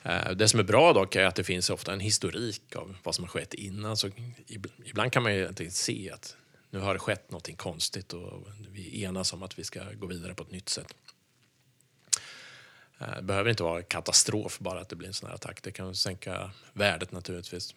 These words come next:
men, eh, ofta finns det sätt att gå vidare. Eh, så det finns kända attacker på, på, eh, på Bitcoin och på Ethereum och så vidare. Så det är en, hela tiden en diskussion om v-, vad är det för säkerhetsnivå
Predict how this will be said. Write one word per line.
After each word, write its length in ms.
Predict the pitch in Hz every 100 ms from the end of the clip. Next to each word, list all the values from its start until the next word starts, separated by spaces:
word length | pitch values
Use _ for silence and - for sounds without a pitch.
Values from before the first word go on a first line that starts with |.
| -
men, 340 | 98 90 90
eh, 220 | 90 90 101 101 _ _ _ _ -
ofta 180 | - 107
finns 200 | 101 -
det 80 | 87
sätt 200 | 85 78
att 80 |
gå 100 | -
vidare. 360 | 87 82 92 92 - _ _ _ _ - - - - - - - - - - - -
Eh, 260 | 98 90 95
så 140 | - 117
det 80 |
finns 260 | - 165 -
kända 300 | 151 117 95
attacker 480 | 90 117 - - 117
på, 440 | - 104 98 98
på, 320 | 98 104 101 101 98 95
eh, 200 | 98 101 107 - -
på 160 | - -
Bitcoin 640 | 120 - - 113 110 104
och 140 | - -
på 320 | 85 - -
Ethereum 640 | - - 60 113 113 113 113
och 60 |
så 140 | - -
vidare. 220 | - - _ _
Så 120 | -
det 80 | 101
är 40 | 110
en, 100 | 117
hela 200 | 110 104
tiden 280 | 98 95
en 180 | 92 92
diskussion 500 | 95 - - 107 107
om 120 | 87 87 -
v-, 160 | 92 98
vad 180 | 104
är 80 | 98
det 60 | 95
för 80 | 90
säkerhetsnivå 920 | 104 90 - 87 87 90 87 87